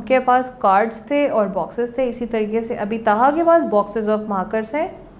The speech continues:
और हर box में nineteen markers हैं। अगर वो एक marker sale out करता है एट रुपीज़ का, तो उसके पास कितने पैसे बनेंगे? ठीक है,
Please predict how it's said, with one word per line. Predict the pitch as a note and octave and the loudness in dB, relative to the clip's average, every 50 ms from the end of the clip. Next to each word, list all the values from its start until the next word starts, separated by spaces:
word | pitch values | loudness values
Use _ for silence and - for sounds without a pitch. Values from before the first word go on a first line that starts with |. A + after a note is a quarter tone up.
| - - - - - - - - - - - - - - - - - - - | -20 -20 -20 -20 -20 -20 -20 -20 -20 -20 -20 -20 -20 -20 -20 -20 -8 2 4
और | C#4+ E4 E4+ | 4 4 4
हर | E4+ C#4 C4 D4 D#4 | 6 6 6 6 6
box | B3 G#3+ G#3 G#3 G#3 - - - | 6 4 4 4 4 0 -2 2
में | C#4+ E4+ G4+ A#4+ - - - - A#3 | 2 2 2 2 -2 -8 -12 -8 -4
nineteen | G#3 G#3+ A3 G#3+ A3 A#3 A3+ A3 A3 | -2 -2 -2 -2 -2 -2 0 0 2
markers | G#3 F#3+ F#3+ F#3+ G3+ G3 F#3+ G3 | 2 2 2 2 0 0 0 0
हैं। | G3 F#3+ F#3+ F#3+ - - - - - - - - - - - - - - - - - - - - - - - - - - - - - - - - - - - | -2 -4 -4 -6 -8 -14 -18 -20 -20 -20 -20 -20 -20 -20 -20 -20 -20 -20 -20 -20 -20 -20 -20 -20 -20 -20 -20 -20 -20 -20 -20 -20 -20 -20 -20 -20 -6 0 2
अगर | A3+ B3+ B3 E4+ F#4 F#4+ | 4 6 6 6 6 6
वो | E4+ D#4 D4 C#4+ C#4 D4 D#4+ C#4 - - A#3 | 6 6 6 6 6 6 6 4 2 2 2
एक | C#4 D#4 F#4 G4 G4 D4 | 4 4 4 4 2 2
marker | B3 A3+ G3+ G3 G3 G3+ - A3+ A3+ A#3 B3+ C#4+ | 2 4 4 4 4 2 2 4 4 6 6 4
sale | C#4 - - - - C#4 D4+ F4 E4+ D4+ | 2 -2 -6 0 2 4 4 6 6 6
out | B3 A3+ G#3+ A3 - | 6 4 2 0 -2
करता | G#3+ F#3+ F#3+ G3+ G#3 G3 G3+ | -4 -4 -4 -2 0 0 0
है | G#3 G#3+ A3+ A#3+ C4 B3+ B3+ - - | 0 0 0 0 0 -2 -4 -6 -4
एट | B3 C#4+ E4 F4+ F4 - - | -2 0 2 2 0 2 0
रुपीज़ | A3+ A3+ A3 G#3 G#3 G3 G3 - | 0 0 0 -2 -2 -2 -6 -6
का, | - G#3 G3 F#3 F#3+ A3+ C4+ C#4+ - - - - - - - | -4 0 2 4 4 4 2 0 -6 -14 -20 -20 -20 -4 0
तो | C#4+ D#4 E4 E4+ | 4 6 6 6
उसके | A#3 C4 C#4 C4 - - B3+ B3 | 6 4 2 0 -2 -2 -2 -2
पास | A3 - G#3+ A3 C4 E4 F4 - - - - | 0 2 4 4 4 4 2 -2 -8 -14 -6
कितने | - B3+ B3 B3 B3 A#3 | -6 -6 -4 -2 -2 -2
पैसे | A3 G#3 G3 G3 G#3+ G3 | 0 -2 -2 -2 -4 -4
बनेंगे? | G3 F#3 F3+ F3 F3 E3+ E3 E3+ F3 - - - - - - - | -4 -4 -6 -6 -8 -8 -10 -12 -12 -16 -20 -20 -20 -20 -10 -8
ठीक | A#3+ A#3+ C4+ | -6 -4 -2
है, | D#4 C#4 | -4 -4